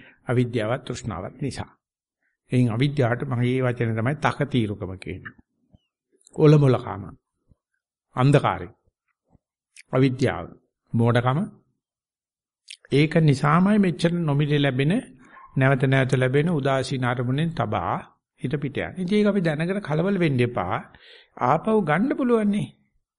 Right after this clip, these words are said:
Tamange අරමුණට ගන්න පුළුවන්, ගන්න ගන්න හැම වෙලාවෙම ඒක සටහන් කරගන්න දන්නවනම් අනේ මගේ හිත මෙච්චර කක්කාවට ගියාට නැවත නිර්මල තැනට ආවා, නැවත නික්ලේශී තැනට ආවා, නැවත ක්ෂේම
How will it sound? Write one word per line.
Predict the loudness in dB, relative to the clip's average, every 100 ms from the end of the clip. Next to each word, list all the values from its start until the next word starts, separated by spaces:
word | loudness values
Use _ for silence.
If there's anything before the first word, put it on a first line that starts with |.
| -8
Tamange | -6 -4 -4
අරමුණට | -4 -4 -6 -4
ගන්න | -4 -2
පුළුවන්, | -2 -2
ගන්න | -2 0 0
ගන්න | 2 2 4
හැම | 4 2
වෙලාවෙම | 0 0 0 2 4 6 4 0 -6 -14 -20 -20 _ -4
ඒක | 0 2
සටහන් | 2 2 4 4 2
කරගන්න | 0 0 0 0
දන්නවනම් | 0 0 -2 -2
අනේ | -2 -2
මගේ | -4 -6 -6
හිත | -6
මෙච්චර | -8 -8 -12 -4 0 0
කක්කාවට | 0 -2 2 4 4 2
ගියාට | 2 2 0 0 -2 -2 -12 -20 _ _
නැවත | -2 0 0 0
නිර්මල | 0 0 0 0
තැනට | 0 -2 0
ආවා, | -2 0 -2 -4 -4 -6
නැවත | -6 -4 -4
නික්ලේශී | -4 -4 -2 -2 -4 -4
තැනට | -2 -2 -2
ආවා, | -2 -2 -2 -4
නැවත | -4 -4 -4 -2 -4 -4 _ _ _ -20 -20 _ _ _ -18 _
ක්ෂේම | -10 -2 2